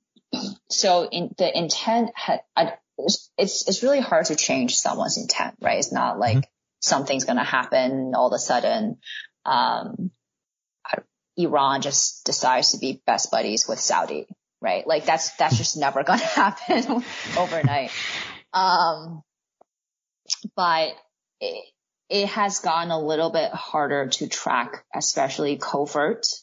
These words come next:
Speaker 1: I O campaigns, because everyone has gotten more sophisticated.
Speaker 2: Interesting. Yeah.
Speaker 1: And
Speaker 2: Mm.
Speaker 1: I O campaigns online in the open, you know, environment is really, really cheap as well.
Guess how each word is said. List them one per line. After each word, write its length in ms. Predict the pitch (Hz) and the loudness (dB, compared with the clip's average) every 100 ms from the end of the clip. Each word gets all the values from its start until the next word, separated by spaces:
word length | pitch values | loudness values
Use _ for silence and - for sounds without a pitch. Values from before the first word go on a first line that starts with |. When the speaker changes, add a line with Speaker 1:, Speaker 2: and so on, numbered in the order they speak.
| _ _ _ _ - | _ _ _ _ -4
Speaker 1:
I 280 | 170 175 | 0 2
O 340 | 185 196 220 214 | 2 0 -2 -2
campaigns, 480 | - 214 214 196 202 | 0 0 2 2 2
because 360 | - 160 165 - | 0 0 -2 -2
everyone 540 | - 151 160 160 139 127 | 0 0 2 0 0 -2
has 240 | - - | -4 -4
gotten 280 | 139 131 123 | -2 0 0
more 140 | 120 | 0
sophisticated. 840 | - - - - - - - - - _ _ _ _ _ _ _ | -2 -6 -4 -2 -2 -4 -4 -6 -8 _ _ _ _ _ _ _
Speaker 2:
Interesting. 560 | 117 104 - 113 95 98 _ | -2 -2 -2 -4 -4 -8 _
Yeah. 240 | 117 113 180 - - - - - | 0 0 0 -8 -12 -12 -14 -6
Speaker 1:
And 440 | 160 151 143 143 | 0 2 4 2
Speaker 2:
Mm. 160 | - - - _ _ _ _ | 0 -2 -4 _ _ _ _
Speaker 1:
I 180 | 160 160 | 2 4
O 80 | 156 | 2
campaigns 640 | 156 170 156 143 131 131 | 0 -4 -2 0 0 0
online 720 | - 127 170 151 120 113 107 175 _ _ _ _ _ | 0 0 2 2 2 0 -2 -4 _ _ _ _ _
in 120 | 147 135 | -2 0
the 160 | 120 | 2
open, 640 | - 131 131 135 127 120 - _ _ _ _ _ | 0 0 0 0 2 0 -2 _ _ _ _ _
you 120 | 233 | -4
know, 280 | - - - _ - | -2 -2 -4 _ -8
environment 720 | 143 120 135 127 117 110 - _ - | -2 2 2 2 0 0 -4 _ -2
is 240 | 127 - | 0 0
really, 240 | 120 135 | 0 0
really 220 | 135 117 92 | 2 0 0
cheap 320 | - 82 - | 0 0 -4
as 180 | - - | -2 0
well. 320 | - - - | 0 -2 -6